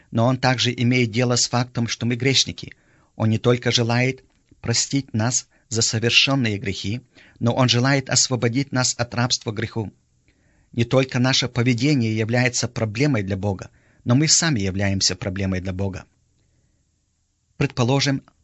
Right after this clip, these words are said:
ради иллюстрации, что государство решило принять суровые меры по вопросу пьянства и решило запретить все употребление спиртных напитков во всей стране. Как можно эффективно провести в жизнь это решение?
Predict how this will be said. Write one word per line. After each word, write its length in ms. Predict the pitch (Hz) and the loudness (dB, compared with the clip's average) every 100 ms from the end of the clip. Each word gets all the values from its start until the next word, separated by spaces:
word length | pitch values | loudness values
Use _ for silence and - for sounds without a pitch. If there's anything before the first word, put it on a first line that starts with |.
| _ | _
ради 280 | - 151 143 | 0 0 -2
иллюстрации, 840 | - 107 110 - 123 123 82 - _ _ _ _ | -2 -2 -2 0 0 0 -6 -10 _ _ _ _
что 200 | - 104 | -6 -2
государство 720 | 107 - 110 123 131 - 117 | 0 0 0 0 0 -2 -2
решило 540 | 113 110 - 139 123 - | 0 0 0 -2 -4 0
принять 320 | 131 139 127 | 2 2 0
суровые 500 | - 117 139 120 107 | -2 0 0 0 -2
меры 420 | 98 104 113 123 - _ _ | 0 0 0 -2 -8 _ _
по 100 | 117 | -2
вопросу 460 | 110 - 143 - 107 | -2 -2 -2 -2 -6
пьянства 640 | - 110 120 - 123 120 _ _ _ | -4 0 0 -2 -6 -10 _ _ _
и 80 | 120 | 0
решило 440 | 113 - 165 165 | 4 2 2 -2
запретить 640 | 117 123 107 101 139 143 _ - | -2 -2 -4 -4 -4 -6 _ -2
все 300 | - 147 156 | 0 0 -4
употребление 840 | 120 113 - 107 104 127 131 120 | -4 -6 -6 -6 0 0 2 0
спиртных 560 | - - 135 - 107 - | -4 -4 -4 -4 -8 -8
напитков 540 | 101 107 117 - 117 _ _ | -6 -6 -6 -6 -8 _ _
во 100 | - | -6
всей 240 | 95 - 104 | -2 0 0
стране. 460 | - 104 101 82 - _ _ _ _ _ _ _ _ - | -2 -2 -2 -4 -12 _ _ _ _ _ _ _ _ -4
Как 240 | 214 - | -4 -2
можно 360 | 185 175 175 - | -4 -2 -4 -2
эффективно 720 | 143 143 123 - 135 127 123 | -2 -4 -6 -4 -2 -2 -4
провести 500 | 120 113 110 - 120 | -2 0 0 0 -2
в 60 | |
жизнь 280 | 95 110 107 - | -2 -2 -2 -4
это 180 | 120 | -4
решение? 520 | 110 101 113 92 82 | 0 2 2 0 -6